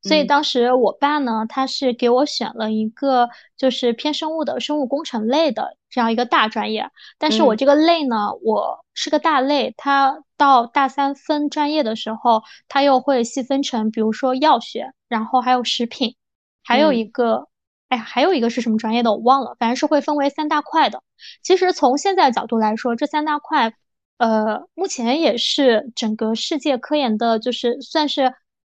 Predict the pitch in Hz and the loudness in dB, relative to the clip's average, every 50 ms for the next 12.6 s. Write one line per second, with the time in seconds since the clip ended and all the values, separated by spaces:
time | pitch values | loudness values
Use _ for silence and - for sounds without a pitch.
0 | _ - 233 226 220 220 214 214 220 _ - 208 240 240 240 240 - 226 240 269 | _ -4 -2 0 0 0 0 -2 -4 _ -2 0 2 0 0 -2 -2 -2 -2 0
1 | 285 262 240 226 214 226 208 - 226 220 - - 214 - _ _ _ _ _ - | 0 0 0 0 0 -2 -2 -2 -4 -4 -4 -8 -12 -12 _ _ _ _ _ -8
2 | - 196 202 196 320 339 330 330 339 330 - - _ _ _ 240 233 226 240 285 | -6 -2 0 2 2 4 4 2 2 0 -4 -14 _ _ _ 2 2 4 4 4
3 | 311 285 240 240 269 262 302 302 277 262 233 208 233 233 - - 247 226 220 220 | 2 2 2 2 2 2 2 2 2 2 2 0 -2 -6 -6 -4 -2 -2 0 -2
4 | 226 - 277 269 254 277 285 247 226 - - 302 277 - - 220 220 214 214 220 | 0 0 0 0 2 0 0 -2 0 2 2 2 2 0 -2 -2 0 -2 -2 -4
5 | - 233 226 226 214 196 - _ _ _ _ _ _ _ 269 269 262 - 311 294 | -4 -8 -8 -8 -10 -12 -12 _ _ _ _ _ _ _ -2 -2 0 -2 -2 0
6 | 277 302 285 254 233 240 254 233 233 - 285 285 247 226 226 - - 254 233 233 | 2 2 2 2 2 2 2 2 2 2 0 0 0 0 -2 -2 -2 -2 -2 -4
7 | - _ _ - - - 254 240 - 294 240 226 220 220 - - 285 285 277 254 | -8 _ _ -12 -8 -6 -6 -4 -2 -2 -2 -2 -2 -2 0 0 0 0 0 -2
8 | - - 214 208 220 - 247 247 247 254 262 - 220 220 214 - - 262 240 233 | -4 -6 -6 -4 -4 -4 -2 0 -2 -2 -2 -2 -4 -4 -4 -4 -2 0 0 0
9 | 233 233 - 285 262 240 233 226 226 - - 254 262 262 254 240 240 240 254 240 | 0 0 0 0 2 2 0 -2 -2 -2 -2 0 0 0 -2 -2 -2 -2 -2 0
10 | 240 240 240 - _ _ _ _ - 240 226 226 226 226 - - 240 240 233 233 | 0 0 -2 -4 _ _ _ _ -2 0 2 2 0 -2 -4 -4 -2 0 0 0
11 | 233 233 254 _ _ _ _ _ _ _ - - - 320 339 370 370 277 220 226 | 0 -2 -6 _ _ _ _ _ _ _ -8 -2 0 2 2 2 2 2 0 0
12 | 220 - 226 220 226 220 226 220 220 220 - - | -2 -2 -2 0 0 2 2 2 2 0 -2 -6